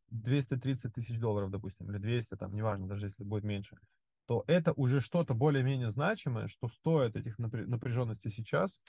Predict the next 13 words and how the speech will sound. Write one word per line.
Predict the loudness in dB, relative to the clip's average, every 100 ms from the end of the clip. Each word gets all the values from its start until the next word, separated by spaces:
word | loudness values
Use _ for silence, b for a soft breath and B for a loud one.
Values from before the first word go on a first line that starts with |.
| _ _ -4
в | 2
угоду | 4 4
будущего. | 2 2 0 -4 -8 b b b _ _
И | 4 4 4 2
поэтому, | 2 4 4 4 4 -2 _ -6
э, | -2 0 0 -2 -6 _ _ _ -8 -4
когда | 0 2 2
мы | 4
говорим | 4 4 2 -2 _ _ _ _ _ -4
о | 0 2 2 2 2 0 -2
Бейсе, | 2 2 2 -2 -4 -4 _ _ _ _ _ _ _ _
вероятность | 2 6 6 6 -2 2
маленькая, | 2 4 0 0 -2 -2